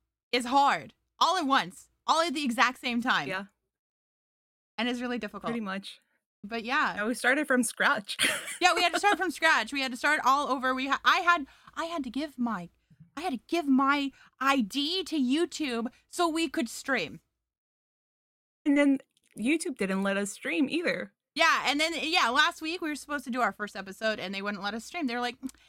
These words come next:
Speaker 1: "In twenty-four hours you can stream." And I'm like, "What is this, YouTube?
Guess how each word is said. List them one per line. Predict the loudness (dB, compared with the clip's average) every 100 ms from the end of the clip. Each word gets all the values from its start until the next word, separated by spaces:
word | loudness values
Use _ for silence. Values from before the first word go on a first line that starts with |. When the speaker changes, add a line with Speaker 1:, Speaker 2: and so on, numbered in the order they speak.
| _ -6
Speaker 1:
"In | -6
twenty-four | 0 -2 0 0
hours | 2 2 0 -6
you |
can | -4 -4
stream." | -4 -4 0
And |
I'm | 0
like, | 0 -4 _ _ _ -4
"What | -2
is | 0
this, | 0 -2 0
YouTube? | 0 2 0